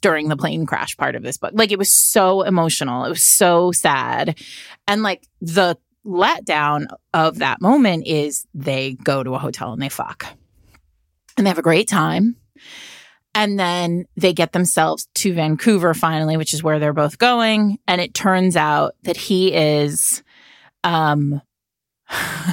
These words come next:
like, the star of the Vancouver Wolves hockey team. And she is the daughter of the owner of the team, and she has to prove her worth, right? Like,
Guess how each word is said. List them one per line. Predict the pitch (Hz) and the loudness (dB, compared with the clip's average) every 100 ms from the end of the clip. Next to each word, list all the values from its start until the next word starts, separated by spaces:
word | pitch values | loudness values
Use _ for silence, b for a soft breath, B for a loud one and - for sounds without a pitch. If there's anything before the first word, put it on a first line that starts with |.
| B 175 - - _ _ _ | B -8 -8 -18 _ _ _
like, | 214 180 156 - | -2 -2 -2 -4
the | 170 | -2
star | 180 - 196 175 180 | 0 0 2 2 2
of | 165 170 | 0 -2
the | 165 | 0
Vancouver | 160 160 170 160 165 | 0 2 2 2 2
Wolves | 151 147 | 2 2
hockey | 247 294 262 | 0 -2 -4
team. | 220 226 220 208 B B B B - | -2 0 2 0 B B B B -4
And | 185 185 | -2 2
she | - - - 247 226 214 | 4 4 4 2 2 2
is | 175 170 165 165 165 160 - b _ | 4 4 4 4 2 -2 -8 b _
the | - 190 | 0 2
daughter | 170 170 170 175 175 | 4 4 4 2 -2
of | - 175 165 165 175 | 0 2 2 0 -2
the | - | 2
owner | 226 240 220 | 4 4 4
of | 180 | 0
the | 185 | -4
team, | - 196 185 180 | 0 2 2 0
and | 180 170 160 | 0 0 0
she | - 185 | 0 0
has | 170 175 | 0 -4
to | 175 | -6
prove | - - 180 170 | -10 -2 2 2
her | - 156 | 2 -2
worth, | 135 139 131 - - - - _ - | 0 -2 -4 -6 -14 -18 -20 _ 0
right? | 160 139 | 0 2
Like, | 156 | -2